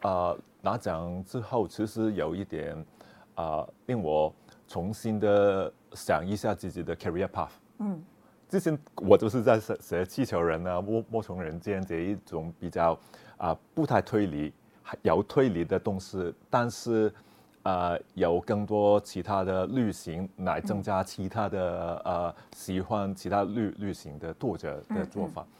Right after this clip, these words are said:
Speaker 1: 但是你拿了这个岛田庄司奖，你就，作者会觉得，“啊，你是推理小说奖的首奖得主吗？你就应该有写推理小说。”
Speaker 2: 哦。
Speaker 1: 所以其实为什么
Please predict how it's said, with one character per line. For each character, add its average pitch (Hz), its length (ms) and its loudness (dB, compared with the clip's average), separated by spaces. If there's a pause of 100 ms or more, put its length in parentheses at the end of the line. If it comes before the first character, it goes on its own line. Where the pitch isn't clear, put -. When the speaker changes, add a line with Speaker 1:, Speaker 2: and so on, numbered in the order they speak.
(240)
Speaker 1:
但 156 100 2
是 156 120 2
你 113 120 4
拿 92 220 2
了 95 100 -2
这 98 140 -2
个 90 140 -2
岛 82 180 0
田 92 140 -6
庄 101 140 -8
司 98 140 -8
奖， 78 240 -10 (320)
你 82 240 -4
就， 92 300 -4 (560)
作 120 100 2
者 104 120 2
会 90 100 0
觉 92 140 -2
得 117 100 0
，“啊， 135 180 0
你 104 120 0
是 110 280 2 (220)
推 151 180 -2
理 101 280 -4
小 76 360 -6
说 113 300 -4
奖 78 320 -8
的 92 380 -4 (180)
首 101 220 -4
奖 78 360 -6 (220)
得 104 160 -2
主 80 220 -12
吗？ 82 240 -10 (280)
你 92 120 -6
就 87 100 -4
应 120 160 -4
该 110 100 -2
有 92 80 -6
写 82 160 -10
推 85 180 -12
理 - 100 -12
小 - 160 -20
说。” - 300 -16
Speaker 2:
哦。 165 280 -16 (360)
Speaker 1:
所 190 120 8
以 190 60 8
其 143 140 2
实 139 240 4 (220)
为 156 140 8
什 104 120 -2
么 92 280 2